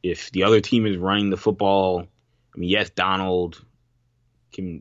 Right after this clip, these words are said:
can, can wreak havoc, but the pass rush isn't gonna be as important. Ramsey isn't gonna be as important. Um,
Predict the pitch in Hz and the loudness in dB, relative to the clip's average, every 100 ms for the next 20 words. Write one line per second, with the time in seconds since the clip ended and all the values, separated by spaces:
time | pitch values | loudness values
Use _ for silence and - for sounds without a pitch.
0 | - 87 80 - 85 90 80 - 98 95 | -14 -14 -12 -12 -10 -10 -8 -2 -2 0
1 | 92 - - 78 - _ _ _ _ _ | -4 -8 -8 -8 -8 _ _ _ _ _
2 | _ _ - - 110 104 - 101 95 92 | _ _ -18 -6 -2 -2 -2 -4 -4 -4
3 | 92 87 87 85 85 - 87 92 87 - | -10 -8 -10 -10 -10 -4 0 0 -2 -8
4 | - - _ _ _ _ _ - - 110 | -20 -20 _ _ _ _ _ -20 -6 0
5 | 104 95 92 90 - 80 92 101 95 95 | 0 0 -6 -8 -10 -6 0 0 -2 -8
6 | 95 87 90 95 90 87 82 87 90 85 | -10 -10 -12 -8 -8 -8 -4 -2 -4 -8
7 | - 95 87 87 78 _ _ _ _ _ | -10 -8 -6 -10 -14 _ _ _ _ _
8 | _ _ _ _ - 80 71 60 60 - | _ _ _ _ -12 -10 -8 -10 -16 -20